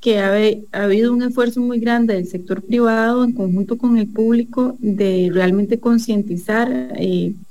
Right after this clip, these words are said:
en este proceso he hablado con muchos médicos y, y me dicen, "Antes me llegaban los casos cuando ya era demasiado tarde, cuando el, cuando ya había metástasis, cuando ya estaba en una etapa muy avanzada.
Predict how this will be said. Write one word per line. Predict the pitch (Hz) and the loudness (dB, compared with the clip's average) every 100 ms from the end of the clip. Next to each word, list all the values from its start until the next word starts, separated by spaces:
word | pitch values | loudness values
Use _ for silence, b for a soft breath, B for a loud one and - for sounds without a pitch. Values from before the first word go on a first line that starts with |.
| b b b - | b b b -6
en | 214 208 | 2 2
este | 208 214 | 2 0
proceso | 240 240 233 233 | 0 2 2 2
he | 240 | 0
hablado | 220 208 226 233 | 0 0 0 0
con | 233 208 202 | -2 0 -2
muchos | 208 240 | -2 -2
médicos | 226 226 240 240 226 226 - - | 0 0 -2 -2 -4 -4 -14 -10
y, | 202 196 190 180 170 - - - - - - - | -6 -4 -2 -4 -4 -10 -14 -20 -20 -20 -20 -2
y | 208 | 2
me | 208 208 | 4 4
dicen, | 233 233 202 185 - | 2 2 -2 -4 -8
"Antes | 190 190 214 | -8 0 2
me | 233 240 | 4 4
llegaban | 233 190 185 202 240 | 0 0 -2 0 0
los | 226 | 0
casos | - 208 202 247 - | -4 -4 -2 -4 -4
cuando | 233 202 | 0 0
ya | 180 185 180 | 0 -2 -2
era | 190 208 | 0 0
demasiado | 202 170 170 185 180 | 0 0 -2 -4 -4
tarde, | 175 175 175 - - - | -2 -4 -4 -8 -18 -4
cuando | 196 190 | 0 2
el, | 185 175 - - | 2 0 -2 -2
cuando | 196 185 | 0 2
ya | 190 190 | 0 2
había | 208 208 202 202 | 2 2 2 2
metástasis, | 202 202 180 - 196 190 | 0 -2 -6 -6 -6 -6
cuando | - 190 185 | -2 0 0
ya | 190 190 202 | 0 2 2
estaba | 208 202 190 | 2 2 0
en | |
una | 190 190 | 2 0
etapa | 190 190 | -2 -2
muy | 185 190 | -2 -2
avanzada. | 185 185 180 - 202 190 | -2 -2 -4 -4 -2 -2